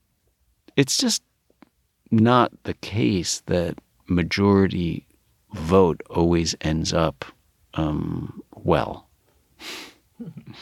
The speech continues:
We have had systems which were sufficiently democratic to call them democratic that end up in very autocratic results and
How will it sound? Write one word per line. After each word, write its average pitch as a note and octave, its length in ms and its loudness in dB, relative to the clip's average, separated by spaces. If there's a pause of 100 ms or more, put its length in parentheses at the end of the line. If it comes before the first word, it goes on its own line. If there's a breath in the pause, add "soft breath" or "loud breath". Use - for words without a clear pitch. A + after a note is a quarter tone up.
(280 loud breath)
We G#2 160 4
have A#2+ 320 4
had F#2 560 0 (720 loud breath)
systems G2 760 0
which F#2 460 -4 (520)
were G#2 300 0 (140)
sufficiently B2 720 2
democratic F#2+ 1160 0
to - 100 -8
call A2 340 2
them G#2 140 2
democratic D#2 720 -4
that E2 200 -2
end D#2+ 240 -2
up E2+ 220 -2
in D2 140 -2
very D#2 260 -2
autocratic D#2 880 -2 (560 soft breath)
results G2 680 0 (100)
and E2 120 -2